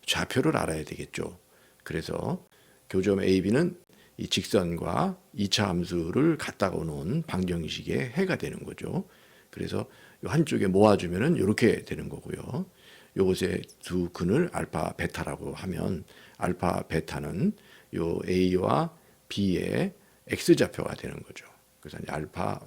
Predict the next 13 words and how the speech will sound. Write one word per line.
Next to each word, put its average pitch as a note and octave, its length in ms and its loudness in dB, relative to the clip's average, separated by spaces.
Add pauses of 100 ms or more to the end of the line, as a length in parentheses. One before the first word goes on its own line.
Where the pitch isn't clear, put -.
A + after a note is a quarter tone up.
베타가 F2 380 -4
됩니다. - 460 -12 (540)
그러면 A#2 240 2
이제 A2+ 140 6
두 A2+ 160 0
점의 B2+ 600 8
거리를 F#2 640 0
구하는 E2 380 -4
것이 D3 320 0
이제 A2 240 0
이 F#2+ 160 2
문제의 F#2 340 0
포인트인데요. F2 880 -4